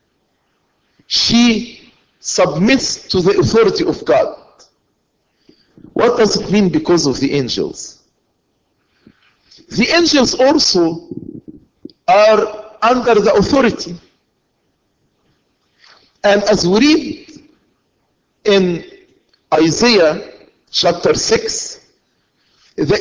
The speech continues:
angel cover their head with their wings. They have six wings. By two wings, they cover their heads.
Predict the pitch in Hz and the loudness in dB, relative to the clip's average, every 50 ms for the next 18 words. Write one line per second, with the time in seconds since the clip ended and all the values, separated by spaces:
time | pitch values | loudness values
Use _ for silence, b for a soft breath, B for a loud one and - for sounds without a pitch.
0 | - - 339 330 285 285 - 233 - - 285 302 302 269 247 220 190 170 214 202 | 0 0 0 0 2 2 0 0 0 0 0 2 2 4 2 2 2 4 2 4
1 | 208 190 226 262 269 - - - - - _ 170 170 190 220 226 180 - - - | 4 4 2 2 0 -2 -6 -12 -18 -18 _ -2 0 2 2 2 2 -2 -6 -10
2 | - - _ _ _ _ _ _ _ _ _ _ _ _ - 131 139 175 170 170 | -14 -16 _ _ _ _ _ _ _ _ _ _ _ _ -4 -2 0 2 2 4
3 | 180 214 208 160 123 110 101 98 - - - - - _ _ _ _ _ _ _ | 2 2 2 0 -2 -4 -8 -10 -12 -14 -14 -16 -20 _ _ _ _ _ _ _
4 | _ _ _ _ _ _ _ _ _ _ _ _ _ _ - 120 143 156 185 202 | _ _ _ _ _ _ _ _ _ _ _ _ _ _ -4 -2 0 2 2 0
5 | 196 - - 233 220 - - - 165 170 170 156 131 117 104 104 - - B B | 0 0 -2 -2 -2 -2 -2 -2 0 2 2 0 0 -2 -6 -8 -12 -14 B B
6 | B B B B B 156 160 156 160 - 262 269 262 262 277 277 269 262 - - | B B B B B 0 0 0 0 2 2 2 2 2 2 0 -2 -4 -6 -6
7 | - 165 147 170 175 156 - 214 208 202 190 180 165 143 165 156 156 165 143 - | -4 -2 0 0 0 0 0 0 2 2 2 2 0 0 0 0 2 0 0 -2
8 | - - - - - - _ | -4 -10 -20 -20 -20 -20 _